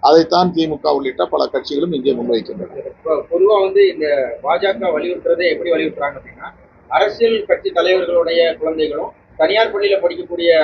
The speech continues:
Speaker 2: மாணவர்களுடைய குழந்தைகளும் இந்த மூன்றாவது மொழியா ஒரு லாங்குவேஜை படிக்க முடியுது, இது, அஹ், அரசு பள்ளியில படிக்கக்கூடிய மாணவர்களுக்கு மட்டும், அஹ், தீண்டாமை மாதிரி ஒதுக்கப்படுது அப்படின்னு சொல்றாங்க.
Speaker 1: இது சும்மா கற்பனையான ஒரு கருத்து. அதாவது அரசு பள்ளியில படிக்கிற மாணவர்களுக்கு அப்படியே கிடைக்கவில்லை என்றால் என்ன பெரிய பாதிப்பு நேர்ந்து விட போகிறது?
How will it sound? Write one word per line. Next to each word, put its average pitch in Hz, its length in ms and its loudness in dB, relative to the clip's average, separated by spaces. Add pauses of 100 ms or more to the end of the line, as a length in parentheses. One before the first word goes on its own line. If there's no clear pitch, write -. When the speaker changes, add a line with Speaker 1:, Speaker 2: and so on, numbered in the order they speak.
(180)
Speaker 2:
மாணவர்களுடைய 156 500 -2
குழந்தைகளும் 156 380 -2
இந்த - 120 2
மூன்றாவது 185 420 -2
மொழியா 165 280 -4
ஒரு 156 120 0
லாங்குவேஜை 165 380 -4
படிக்க - 260 -10
முடியுது, 254 360 -12 (420)
இது, 202 160 2 (260)
அஹ், 151 180 -4
அரசு 220 300 -2
பள்ளியில 220 280 4
படிக்கக்கூடிய 185 480 -2
மாணவர்களுக்கு 180 540 -2
மட்டும், 202 380 -4 (340)
அஹ், 156 140 -2
தீண்டாமை 208 460 2
மாதிரி 180 220 2
ஒதுக்கப்படுது 165 640 2
அப்படின்னு 139 340 -10
சொல்றாங்க. - 280 -16 (140)
Speaker 1:
இது 151 140 -2
சும்மா 170 260 0
கற்பனையான 170 600 2
ஒரு 151 140 4
கருத்து. 127 340 -2
அதாவது 131 340 4
அரசு 165 300 2
பள்ளியில 160 340 0
படிக்கிற 147 280 -4
மாணவர்களுக்கு 147 540 0 (560)
அப்படியே 165 420 6
கிடைக்கவில்லை 165 580 4
என்றால் 175 280 4
என்ன 190 160 4
பெரிய 180 260 6
பாதிப்பு 170 420 2
நேர்ந்து 156 280 -2
விட 139 120 0
போகிறது? 127 400 -2